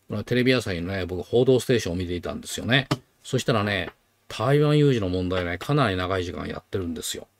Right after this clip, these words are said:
ね。アメリカのね、シンクタンクのね、シーエスアイエスというね、研究所なんですよね。えー、これはね、要するにアメリカの保守派、えー、言ってみればジャパンハンドラーっていうかね、えー、日本をね、いいようにね、操っ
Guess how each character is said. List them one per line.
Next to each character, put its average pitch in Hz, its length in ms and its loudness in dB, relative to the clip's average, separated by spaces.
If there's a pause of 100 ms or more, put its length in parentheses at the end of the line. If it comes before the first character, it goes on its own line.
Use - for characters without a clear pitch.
ね。 107 200 -4 (680)
ア 123 120 0
メ 147 100 6
リ 143 60 4
カ 143 80 4
の 139 80 4
ね、 131 80 4
シ 135 180 2
ン - 20 2
ク - 100 -4
タ 120 120 0
ン 107 80 -2
ク 85 100 -8
の 80 120 -4
ね、 98 200 -4
シ - 220 0
ー 127 80 8
エ 120 40 4
ス - 160 -6
ア 110 120 2
イ 110 80 2
エ 104 80 2
ス - 100 -8
と - 80 -12
い 78 80 -8
う 92 60 -4
ね、 113 260 2
研 98 160 -6
究 92 160 -6
所 87 120 -4
な 80 80 -8
ん - 20 -14
で - 80 -16
す - 100 -12
よ 90 60 -8
ね。 131 240 0 (340)
え 104 160 -6
ー、 - 40 -8
こ 113 100 -4
れ 110 80 0
は 110 80 0
ね、 101 260 -2
要 101 80 -4
す 104 120 -8
る 95 60 -2
に 90 120 -4
ア 107 100 -4
メ 110 140 0
リ 98 40 -6
カ 101 60 -4
の 92 80 -4
保 - 140 -6
守 - 140 -4
派、 87 280 -8 (380)
え 95 280 -4
ー、 - 40 -4
言 95 80 -2
っ - 20 -14
て 113 120 -4
み 107 60 -2
れ 90 60 -2
ば 87 60 -4
ジ - 100 -4
ャ 95 60 -2
パ 113 200 0
ン 98 40 -2
ハ 95 100 -4
ン 101 80 -2
ド 92 80 -4
ラ 80 120 -6
ー - 40 -10
っ - 40 -20
て - 100 -18
い - 40 -16
う - 40 -20
か 104 100 -8
ね、 113 300 0 (380)
え 95 800 -6
ー、 101 40 -2
日 107 80 0
本 110 180 0
を 92 60 -2
ね、 113 200 0
い 113 120 2
い - 20 2
よ 107 120 2
う 95 40 -4
に 92 260 -6
ね、 117 140 0
操 95 220 -2
っ - 20 -10